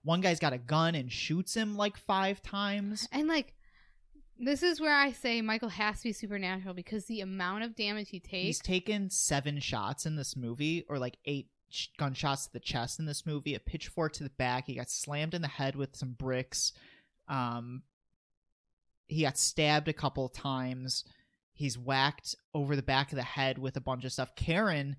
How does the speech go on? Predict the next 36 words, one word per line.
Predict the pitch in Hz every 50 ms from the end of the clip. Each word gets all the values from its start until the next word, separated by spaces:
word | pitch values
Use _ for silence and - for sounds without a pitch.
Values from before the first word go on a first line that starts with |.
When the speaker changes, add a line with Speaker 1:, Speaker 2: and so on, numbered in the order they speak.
| - _ _
Speaker 1:
stabs | - - - - 160 147 147 151 156 - -
him | 170 165
in | 156
the | 143 127
back | - 139 139 151 151 -
of | 151
the | 131 117
neck, | 113 127 131 143 175 185 127 131 - - - - - _ _ _ _ _ _ _ _ _ _ _ _ _ _ _ _ _ _ _ _ _ _ _ _ _ 170
and | 175 175
he | 190 202
just | 190 214 208 196 - - _ _ _ _ _ _ _ _ _ _ _ - 156 160
walks | 165 190 202 208 - -
away, | 233 247 370 392 - - 135 - _ _ _ _ _ _ _ _ -
and | 185 185
he | 190
just | 190 190 185
gets | - 214 208 -
up. | 220 180 - - - - _
He | - 196 196
takes | - 220 214 208 202 - -
a | 165 156 151
massive | 139 131 127 127 127 131 139 147 151 156 165 156 - - 143 117 110 - -
amount | 151 143 143 139 139 139
of | 131 117
damage | - 151 165 180 202 175 127 104 - - - _ _ _ _ _ _ _ _ _ -
by | 156 147 143
this | 131 131 131 - -
mob, | 147 151 180 233 196 113 101 101 104 - - - _ _ _ _ _ _ _ _ _ _ -
and | 156 156 151 151
then | 156 151 151 147 147 147 151 156 156 - _ _ _ _ _ _ _ _ _ _ _ _ _
Laurie's | 160 170 165 160 156 165 165 165 156 -
giving | - 165 151 156 151 151
a | 143
speech | 139 - - - - - 202 208 196 175 151 139 139 - - - - - - _ _ -
about, | 160 151 139 156 143 135 131 127 - -
like, | 143 147 127 117 -